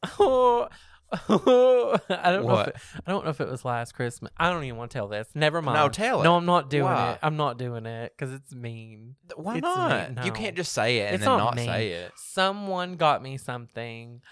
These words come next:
Speaker 1: and I, I wasn't into it, and so I just started laughing 'cause that's what I do. And
Speaker 2: Right.
Speaker 1: then, and then
Speaker 2: Did they kinda pick up on
Speaker 1: No,
Speaker 2: it?
Speaker 1: they didn't. But then someone else started laughing, and I was
Speaker 2: Oh.
Speaker 1: like, "Ah, <laughs>
Speaker 2: Oh,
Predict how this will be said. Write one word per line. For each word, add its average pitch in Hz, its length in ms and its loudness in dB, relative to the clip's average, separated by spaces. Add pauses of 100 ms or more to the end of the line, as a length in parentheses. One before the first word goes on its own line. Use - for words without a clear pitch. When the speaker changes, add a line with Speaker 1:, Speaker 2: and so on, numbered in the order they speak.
(280)
Speaker 1:
and 127 640 -8 (1600)
I, 147 140 -2 (640)
I 156 160 -6
wasn't 180 360 -6
into 147 520 -6
it, 160 320 -4 (280)
and 143 200 -8
so 143 160 0
I 139 180 -2
just 139 220 -14
started 139 320 -6
laughing 165 1040 -6 (240)
'cause 131 120 -10
that's 127 180 -8
what 131 100 -2
I 123 100 -2
do. 131 500 -6
And 131 160 -8
Speaker 2:
Right. 95 240 0
Speaker 1:
then, 120 100 -16 (360)
and 165 300 -6
then 139 220 -8
Speaker 2:
Did 123 140 0
they 107 220 2
kinda 104 340 -2
pick - 240 -2
up - 40 4
on 180 40 0
Speaker 1:
No, 180 380 6
Speaker 2:
it? 170 60 -4
Speaker 1:
they 165 220 2
didn't. 143 340 -8
But 151 120 -6
then 175 160 -6
someone 151 240 -6
else 160 220 -4
started 175 320 -4
laughing, 165 680 -2
and 175 140 -8
I - 160 0
was 92 80 0
Speaker 2:
Oh. - 40 -2
Speaker 1:
like, 165 220 -2
"Ah, - 160 0 (500)
<laughs> - 180 -8
Speaker 2:
Oh, 208 300 -2